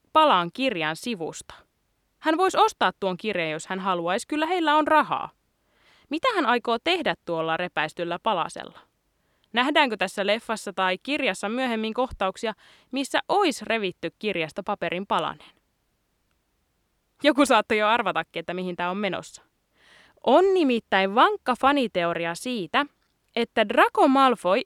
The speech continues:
repi tuossa kohtauksessa palan kirjasta, jossa kerrotaan basiliskistä.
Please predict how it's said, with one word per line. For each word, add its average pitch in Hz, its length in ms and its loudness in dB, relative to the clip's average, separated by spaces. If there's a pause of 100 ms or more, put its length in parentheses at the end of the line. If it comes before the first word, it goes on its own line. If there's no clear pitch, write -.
(100)
repi 302 400 -2
tuossa 392 360 -2
kohtauksessa 190 800 -2
palan 285 380 4
kirjasta, 165 560 -2 (380)
jossa 285 380 -2
kerrotaan 233 640 2
basiliskistä. 269 1000 0